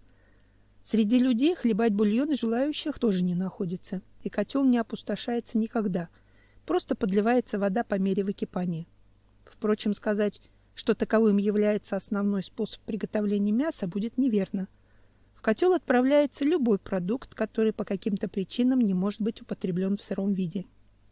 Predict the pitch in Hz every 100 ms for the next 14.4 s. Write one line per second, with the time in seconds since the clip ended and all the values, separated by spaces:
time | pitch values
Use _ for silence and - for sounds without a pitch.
0 | _ 196 214 269 247 - - 247 - -
1 | 196 196 220 - 247 - 220 - 220 -
2 | 214 196 214 - 226 - _ _ _ _
3 | _ - 214 311 285 254 226 240 240 214
4 | 202 185 190 - 277 302 - 269 220 202
5 | 233 214 202 175 175 175 _ _ _ _
6 | _ _ _ _ _ 226 226 220 202 214
7 | 208 208 202 226 269 - _ _ - -
8 | 220 226 226 277 - - 214 226 233 202
9 | 214 269 294 - 185 - 240 285 233 226
10 | 214 269 214 226 233 220 208 - 269 -
11 | 220 - 208 226 220 247 269 220 - 196
12 | 185 185 - 202 190 180 185 180 - 202
13 | 240 240 208 220 214 190 - 202 - -
14 | 196 185 180